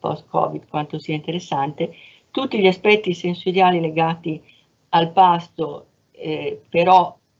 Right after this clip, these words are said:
classificati per classe di età, l'accettabilità, la relazione con il consumatore, la riduzione degli sprechi. Diciamo che nella formazione e nell'addestramento abbiamo riportato le suggestioni che avevamo visto anche precedentemente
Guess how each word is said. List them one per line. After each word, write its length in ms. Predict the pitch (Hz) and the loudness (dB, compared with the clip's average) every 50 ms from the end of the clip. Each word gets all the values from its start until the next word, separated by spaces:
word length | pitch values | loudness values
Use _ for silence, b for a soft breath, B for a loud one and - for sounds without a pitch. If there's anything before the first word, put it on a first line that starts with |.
| _ | _
classificati 720 | _ - 151 156 - - - 170 165 - 160 160 - - 151 | _ -10 -10 -10 -10 -14 -16 -12 -6 -4 -4 -4 -4 -6 -12
per 180 | - 156 143 | -12 -14 -12
classe 360 | - - 151 151 151 - - | -8 -6 -6 -6 -6 -6 -10
di 100 | 156 151 | -4 -4
età, 340 | 180 185 180 - 233 226 233 | -4 -4 2 4 4 6 6
l'accettabilità, 1120 | 202 170 151 151 - - 151 - - 156 151 156 175 175 196 190 - - 208 208 208 208 B B B B B B - | 4 2 -2 -6 -6 -12 -16 -6 -4 -4 -2 -2 -4 -4 -4 -4 0 2 2 2 2 0 B B B B B B 0
la 160 | 185 190 208 202 | 4 4 6 6
relazione 500 | 196 185 175 175 180 - 185 170 165 165 | 4 2 -2 -4 -6 -8 -8 -8 -8 -8
con 180 | - 175 170 | -8 -8 -8
il 80 | 170 165 | -8 -10
consumatore, 760 | - - 202 208 - 240 247 262 254 - - 151 147 - - - | -12 -12 -14 -12 -10 -8 -8 -8 -8 -8 -10 -10 -10 -12 -14 -8
la 180 | - 185 190 185 | -4 0 0 0
riduzione 460 | 185 180 165 170 170 - 175 160 156 | 0 0 -4 -6 -6 -6 -6 -6 -6
degli 200 | 151 151 147 160 | -8 -10 -12 -14
sprechi. 400 | - _ 160 147 139 139 - - | -12 _ -4 -4 -4 -6 -8 -12
Diciamo 460 | - 175 190 185 - - 147 143 143 - | -10 -10 -10 -8 -6 -6 -6 -6 -8 -6
che 140 | - - 202 | 0 0 2
nella 300 | 196 202 208 202 185 185 | 4 4 4 4 4 2
formazione 480 | - 190 175 175 180 180 - 214 190 | 0 -4 -6 -6 -6 -6 -4 -4 -4
e 20 | 180 | -2
nell'addestramento 920 | 170 165 165 170 180 185 185 - 226 214 175 160 165 170 - 185 185 B B B B B B B B B | -4 -4 -4 -4 -4 -4 -4 -4 -4 -4 -2 -4 -4 -4 -4 -6 -6 B B B B B B B B B
abbiamo 420 | - 170 175 220 202 196 185 165 | -4 0 4 6 6 6 6 4
riportato 920 | 165 170 180 170 208 214 214 - 185 170 170 170 170 - 180 180 165 - - | 2 0 -2 -4 -6 -6 -4 -2 0 0 0 -2 -4 -4 -4 -4 -6 -8 -10
le 260 | 165 170 170 180 180 | -8 -4 -2 -2 -2
suggestioni 720 | 180 - - 170 165 180 208 208 - 170 156 156 160 175 170 | -2 -4 -8 -6 -6 -6 -6 -6 -8 -8 -8 -6 -6 -6 -4
che 120 | - 160 | -4 -4
avevamo 340 | 160 160 160 160 165 165 165 | -2 -2 -2 0 -2 -2 -2
visto 440 | 165 196 185 175 170 - - 185 175 | -2 -2 -2 -2 -4 -2 -4 -4 -2
anche 300 | - - 170 165 165 170 | -2 -4 -4 -4 -6 -10
precedentemente 920 | 165 - - 170 170 - 180 180 185 185 - 233 180 147 143 143 - 160 165 | -10 -8 -8 -8 -8 -6 -4 -4 -4 -4 -4 -4 -4 -4 -4 -4 -6 -8 -8